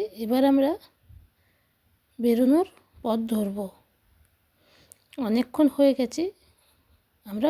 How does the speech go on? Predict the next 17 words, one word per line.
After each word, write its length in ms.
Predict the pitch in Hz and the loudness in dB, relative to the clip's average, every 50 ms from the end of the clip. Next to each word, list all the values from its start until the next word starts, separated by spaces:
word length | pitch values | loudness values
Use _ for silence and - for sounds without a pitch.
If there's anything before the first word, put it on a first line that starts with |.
| 311 254 - | -2 0 0
ঘুরছি, 420 | 240 220 202 - - - - 220 190 - _ _ _ _ _ _ _ _ _ _ _ _ _ _ | -2 -2 -2 -4 -8 -10 -10 -10 -12 -14 _ _ _ _ _ _ _ _ _ _ _ _ _ _
জায়গাটা 420 | 233 226 214 226 240 269 269 - 320 262 233 | -4 -2 0 0 0 0 0 0 -2 -2 0
বেশ 220 | 226 262 294 311 - 262 | 2 2 2 2 2 0
বড়, 240 | 226 214 202 196 190 185 - _ _ _ _ _ _ _ _ _ - | -2 -2 -2 -2 -4 -6 -10 _ _ _ _ _ _ _ _ _ -8
তাই 120 | 262 269 | -4 -2
মাঝে 260 | 262 240 202 196 262 254 | -2 -2 0 2 4 4
মাঝে 280 | 285 294 277 - 285 330 359 | 6 4 4 4 2 0 0
বসে 280 | 269 262 247 233 - 247 | 0 -2 0 0 -2 -2
পড়ছি। 440 | 226 233 226 202 - - - - - - _ _ _ _ _ _ _ _ _ _ _ _ _ _ _ _ _ _ _ _ _ _ _ _ _ _ _ _ _ _ _ _ _ _ _ _ _ _ _ _ _ _ _ _ | -2 -2 -4 -4 -6 -8 -12 -14 -14 -18 _ _ _ _ _ _ _ _ _ _ _ _ _ _ _ _ _ _ _ _ _ _ _ _ _ _ _ _ _ _ _ _ _ _ _ _ _ _ _ _ _ _ _ _
বসার 300 | 262 240 220 - 285 302 320 | -2 -2 2 2 2 2 4
জন্য 240 | 320 381 349 320 302 320 | 2 2 2 2 0 0
প্রচুর 360 | 311 - 285 - - 359 392 392 277 | -2 -4 -6 -2 2 2 2 4 2
জায়গা 340 | 233 262 226 226 226 226 226 220 | 2 0 -2 -2 -2 -2 -4 -4
আছে 300 | 208 196 - - - - - _ _ _ _ _ _ _ - - - _ _ _ _ _ _ _ _ _ _ _ _ _ _ _ _ | -6 -8 -10 -14 -16 -18 -20 _ _ _ _ _ _ _ -20 -20 -20 _ _ _ _ _ _ _ _ _ _ _ _ _ _ _ _
এবং 160 | 285 277 302 294 - _ _ _ _ _ - - - | 0 0 0 -2 -6 _ _ _ _ _ -18 -8 -4
ভেতরে 320 | - 247 - - 302 320 370 302 254 | -2 -2 2 2 4 4 4 6 6
দোকানও 340 | 269 247 - 269 240 254 262 | 4 4 4 2 4 4 4